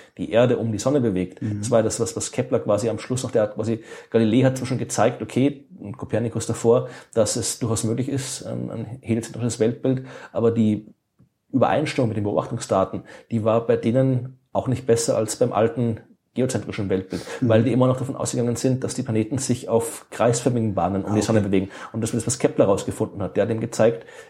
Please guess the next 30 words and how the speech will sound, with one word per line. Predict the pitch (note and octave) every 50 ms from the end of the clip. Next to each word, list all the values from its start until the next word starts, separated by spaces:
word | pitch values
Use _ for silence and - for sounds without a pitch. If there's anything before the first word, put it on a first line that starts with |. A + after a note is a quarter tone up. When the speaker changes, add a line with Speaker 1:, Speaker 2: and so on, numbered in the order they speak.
| _ -
Speaker 1:
erstes | - - - B2+ - -
Keplersche | C3 B2+ - A#2+ B2+
Gesetz, | C3 B2 B2 C#3+ D3 D3+ - - - - _ _ - - - _
dass | - A2+ A2 G#2+ - -
die | - A#2
Planeten | A#2 - A#2+ A2 A2 A2+ - - C3 C3 B2+ B2+ - -
sich | - - B2 - -
auf | A2+ A#2 A#2 - -
Ellipsen | C#3 C#3+ D3 D3 - - A#2
um | F#2+ G2+
die | G2+ G2+
Sonne | A2 G2+ G2
bewegen. | G2 F#2 F2+ F2 -
Speaker 2:
Mhm. | A2 G2+
Speaker 1:
Und | G2+ G2+
dann, | G#2 A2 B2 B2+ C3 C3 - -
das | - A#2+
war | - A2+
wirklich | A#2 A#2+ A#2 - -
eben | G2+ G#2 G#2
der | F2+ G2+ G2+
Punkt, | G2+ - - C3 C3+ C#3+ C#3 - - - - - - - -
wo | -
man | A#2+ B2+
dann | A#2+ A#2 A#2
wirklich | A#2+ - A#2+
in | B2
der | G#2+
Lage | F#2+ F2 G2 A2+ C3+ B2+ B2
war, | A#2+ A#2 B2+ C3+ C3 C3